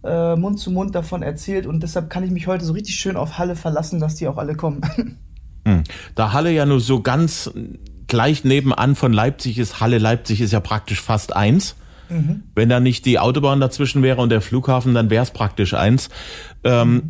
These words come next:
Speaker 2: hast du Zeit und, äh, die Gelegenheit, auch in Leipzig noch ein bisschen Zeit zu über-, zu verbringen, vorneweg oder hinterher?
Speaker 1: Das ist gerade, weil wir natürlich die ganzen Konzerte nachholen, extrem eng getaktet.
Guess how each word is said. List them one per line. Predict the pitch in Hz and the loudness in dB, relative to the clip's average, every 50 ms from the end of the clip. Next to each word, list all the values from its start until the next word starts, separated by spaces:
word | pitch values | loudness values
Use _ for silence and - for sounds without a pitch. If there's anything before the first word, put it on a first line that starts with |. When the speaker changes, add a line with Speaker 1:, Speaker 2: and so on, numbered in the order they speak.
| - | -8
Speaker 2:
hast | - - - 131 127 - | -6 -2 -2 -2 0 0
du | 175 | -2
Zeit | - - - 139 165 180 180 - - - - - | 0 2 2 2 2 0 -2 -6 -10 -10 -6 -2
und, | - 151 156 156 156 156 151 139 - - - - - | 0 2 4 4 4 2 2 0 -4 -8 -10 -8 -4
äh, | - 143 147 139 139 139 143 139 131 | 0 2 4 4 4 4 4 2 0
die | - - 143 | 0 -2 2
Gelegenheit, | 135 143 139 147 156 160 160 147 147 147 143 - | 2 4 4 4 4 2 2 2 2 2 0 0
auch | - 139 135 - - - - - - - - - - - - - | -2 -2 -2 -2 -8 -14 -16 -18 -20 -20 -20 -20 -18 -20 -10 -2
in | - 127 123 | 2 2 4
Leipzig | 113 117 135 143 - - 170 - | 4 2 0 -2 -2 -4 -2 0
noch | 165 151 | 0 0
ein | 143 | 2
bisschen | 139 147 - - 151 131 | 2 0 0 0 0 0
Zeit | - 127 131 139 | 2 2 2 2
zu | - 151 139 | 2 0 0
über-, | 131 135 127 113 - - | 2 2 2 2 0 -4
zu | - - - 127 | -2 0 0 4
verbringen, | 131 135 123 117 117 143 180 175 | 4 2 2 2 2 2 2 2
vorneweg | - - 135 143 156 156 156 156 156 | 2 2 2 2 4 2 2 2 2
oder | 139 139 | 2 4
hinterher? | 113 107 117 - 175 180 196 - 254 - - - - - - | 4 4 4 4 2 0 0 -2 -4 -8 -12 -20 -20 -10 -8
Speaker 1:
Das | - - | -8 -6
ist | - 165 160 - | -6 -8 -8 -6
gerade, | - 170 170 170 175 160 | -2 0 0 2 2 2
weil | 165 165 170 | 2 2 2
wir | 165 170 | 2 2
natürlich | 170 165 160 - 190 180 180 160 | 0 0 0 -2 -2 -2 -2 -2
die | - 180 175 170 165 160 156 - - - - - - | 0 0 2 2 2 0 -2 -6 -20 -20 -20 -20 -8
ganzen | - 170 170 175 180 165 | -6 -6 -4 -4 -4 -4
Konzerte | 185 180 165 - 190 190 190 185 | -4 -4 -4 -2 -2 -2 0 0
nachholen, | 170 165 156 156 151 170 165 156 | 0 2 2 2 0 -2 -2 -2
extrem | - 160 156 - - - - 185 185 185 - | -4 -6 -6 -8 -10 -6 -4 -2 -2 -2 -2
eng | - 160 165 | -2 -2 -2
getaktet. | 156 160 156 - 190 196 196 - - 156 165 | -2 -4 -4 -4 -6 -6 -6 -4 -4 -4 -4